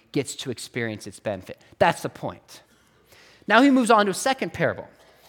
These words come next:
verse forty-five and forty-six. It starts by saying, "Again." And look, by the way, whenever a passage says "again," what's it doing? It's tying this teaching to the teaching before.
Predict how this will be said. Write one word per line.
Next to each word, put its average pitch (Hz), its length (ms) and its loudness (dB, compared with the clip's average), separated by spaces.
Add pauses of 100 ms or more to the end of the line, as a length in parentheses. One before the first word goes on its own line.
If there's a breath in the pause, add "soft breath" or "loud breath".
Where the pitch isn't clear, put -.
(280 soft breath)
verse 170 260 -2
forty-five 160 600 0
and 139 100 -8
forty-six. 131 760 -6
It 151 100 -10
starts 208 320 2
by 175 180 4
saying, 147 400 -4
"Again." 156 500 0 (220 loud breath)
And 214 120 -4
look, 226 160 0
by 233 120 2
the 247 80 -2
way, 151 220 0 (600 soft breath)
whenever 247 280 0
a 277 60 0
passage 220 500 -2
says 165 280 -4
"again," 156 340 -2
what's 190 200 -4
it 139 140 -12
doing? 151 420 -8 (480 soft breath)
It's 180 260 -4 (100)
tying 226 580 -2
this 180 200 -6
teaching 175 520 -6
to 170 100 -14
the 170 120 -8
teaching 143 480 -10
before. 170 600 -10